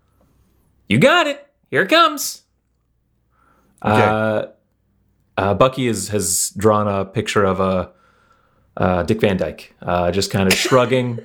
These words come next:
Speaker 1: <laughs> uh, with jewels and gold spilling out of his pockets, uh, and he's, and he's kind of surprised at himself, but also a little bit proud.
Speaker 2: And, like, Ginny is just looking at this, shaking her head, and she's like,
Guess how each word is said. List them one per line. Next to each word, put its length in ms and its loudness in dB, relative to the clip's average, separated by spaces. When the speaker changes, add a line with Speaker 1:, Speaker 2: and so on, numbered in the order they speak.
Speaker 1:
<laughs> 120 2
uh, 400 0
with 380 -4
jewels 720 2
and 200 -2
gold 300 2
spilling 640 0
out 180 2
of 100 -2
his 120 -6
pockets, 800 -4
uh, 600 0
and 180 -4
he's, 360 -4
and 160 0
he's 280 -2
kind 280 0
of 100 -4
surprised 560 0
at 140 0
himself, 520 -2
but 120 -2
also 300 0
a 20 0
little 220 -4
bit 160 -2
proud. 360 -4
Speaker 2:
And, 160 2
like, 320 -4
Ginny 340 0
is 140 -4
just 280 -8
looking 400 -4
at 100 -8
this, 180 -2
shaking 440 -4
her 140 -6
head, 220 -2
and 380 -4
she's 220 -2
like, 180 -10